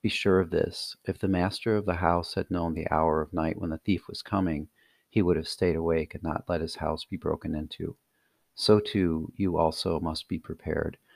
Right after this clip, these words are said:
for at an hour you do not expect, the Son of Man will come." Today, the first Sunday of Advent, the Gospel reading from Matthew depicts Jesus telling the disciples about the second coming of Christ. Jesus compares that time to the time of Noah,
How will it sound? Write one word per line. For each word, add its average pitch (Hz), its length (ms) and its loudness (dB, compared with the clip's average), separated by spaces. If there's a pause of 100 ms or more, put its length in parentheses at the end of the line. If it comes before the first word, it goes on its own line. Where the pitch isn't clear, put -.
(160)
for - 120 4
at 85 80 8
an 87 100 4
hour 90 300 4
you 82 160 0
do 101 120 -2
not 90 220 0
expect, - 560 -2
the - 100 -6
Son 90 220 -2
of 82 100 -4
Man 80 280 -6
will 71 80 -8
come." 82 420 -6 (1080)
Today, 92 480 6
the 87 160 0
first 104 320 0
Sunday 90 300 2
of 80 100 -2
Advent, 78 500 0 (140)
the 104 100 0
Gospel 95 400 2
reading 90 320 -2
from 92 180 -6
Matthew 82 400 -2
depicts 87 400 -6
Jesus 87 540 -4
telling 90 320 0
the 82 80 -4
disciples - 640 -4
about - 240 -6
the - 80 -12
second 85 400 -8
coming 92 320 0
of 76 100 -8
Christ. 76 560 -2 (640)
Jesus 95 360 2
compares 95 520 4
that - 240 4
time 80 540 -2
to 98 100 -2
the 85 100 0
time 82 320 -4
of 78 100 -12
Noah, 92 440 0